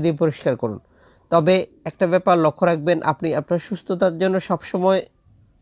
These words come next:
ভিড় এড়িয়ে চলবেন। বিশেষ করে আপনারা অবগত আছেন যে দীর্ঘদিন কোভিড নাইন্টিন পরিস্থিতির অবনতির কারণে কুয়েতে কারফিউ চলছিল, সেটা প্রত্যাহার করা হয়েছে। বর্তমান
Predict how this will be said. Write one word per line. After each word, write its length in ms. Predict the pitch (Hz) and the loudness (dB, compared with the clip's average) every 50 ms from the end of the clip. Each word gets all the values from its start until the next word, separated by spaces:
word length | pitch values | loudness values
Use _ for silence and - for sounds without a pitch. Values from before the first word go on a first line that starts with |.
| _ _ _ _ _ - 156 143 139 | _ _ _ _ _ -8 -4 0 4
ভিড় 220 | 185 190 196 190 - 185 180 | 4 4 4 4 2 4 4
এড়িয়ে 220 | 165 156 143 131 113 - | 4 4 4 0 -2 -2
চলবেন। 280 | 143 120 107 107 113 101 - - - - - - - - _ - | -2 -2 -2 -4 -6 -8 -10 -18 -20 -20 -20 -20 -20 -20 _ -4
বিশেষ 240 | - 175 185 175 175 - | 0 0 0 0 0 0
করে 120 | - 202 190 185 | 2 4 4 4
আপনারা 200 | 165 196 185 175 175 165 | 6 6 6 6 6 4
অবগত 260 | 165 147 160 151 131 156 156 | 2 0 0 0 0 0 -2
আছেন 160 | - - 160 170 170 | -2 -4 -4 -2 -2
যে 60 | 165 139 131 | -2 0 0
দীর্ঘদিন 400 | 160 160 151 170 180 160 185 175 180 - - | 0 0 0 0 0 2 2 0 0 0 -2
কোভিড 220 | 147 143 156 143 156 | 0 0 0 0 0
নাইন্টিন 260 | 170 165 156 175 160 170 - | -2 -2 -2 -4 -4 -2 0
পরিস্থিতির 440 | 175 175 165 - - 175 160 170 - - | 0 0 0 0 -2 0 0 0 0 0
অবনতির 400 | 143 139 147 143 139 123 156 147 - 156 | 0 0 0 0 0 0 -2 0 4 4
কারণে 220 | 147 139 139 143 131 151 | 4 6 4 2 0 0
কুয়েতে 240 | 151 147 123 135 147 - | -2 -2 -2 -4 -2 0
কারফিউ 360 | 143 143 135 - - 175 175 175 180 - - - - - - _ - - - | 0 0 0 2 2 2 2 2 0 -4 -12 -20 -20 -20 -20 _ -10 -2 2
চলছিল, 340 | 196 196 196 - - 214 196 202 190 - | 2 2 4 4 2 2 2 2 2 0
সেটা 180 | 196 160 180 165 - | 2 2 2 0 0
প্রত্যাহার 340 | 170 160 - 190 180 180 175 - | -2 -2 0 0 0 0 0 2
করা 140 | 185 185 185 196 196 | 4 6 6 6 6
হয়েছে। 240 | 196 185 - - 202 190 175 160 | 4 2 2 0 0 2 4 4
বর্তমান 400 | 151 - - 160 151 151 151 | 2 2 2 0 2 2 2